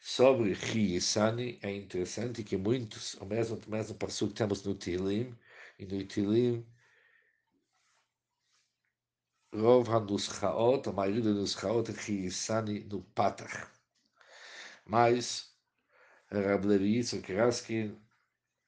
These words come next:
nos seus Harot, no Sidur da Alter Rebbe, ele questiona como que nós devemos falar quando nós falamos Tehillim, já que nosso Davna, nosso Tefillah, a gente fala Chi Yisoni,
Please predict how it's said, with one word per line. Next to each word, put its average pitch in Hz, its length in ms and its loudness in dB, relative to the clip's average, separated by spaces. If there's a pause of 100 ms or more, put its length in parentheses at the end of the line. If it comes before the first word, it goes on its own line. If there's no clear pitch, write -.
(1700)
nos 101 160 -8
seus 120 320 2
Harot, 101 480 2
no 98 80 -4
Sidur 107 340 2
da 95 120 0
Alter 87 280 -4
Rebbe, 104 540 -2
ele 104 240 -6
questiona 104 840 0 (640)
como 117 240 0
que 98 80 -6
nós 98 160 -2
devemos 107 440 2
falar 101 320 2
quando 98 260 -4
nós 123 300 0
falamos 95 480 0
Tehillim, 85 400 -4
já 104 260 -2
que 107 160 -8
nosso 110 340 -4
Davna, 104 400 2
nosso 104 300 -2
Tefillah, 107 300 -2
a - 20 2
gente 98 240 -10
fala 104 320 -2
Chi 107 320 -6
Yisoni, 120 680 -2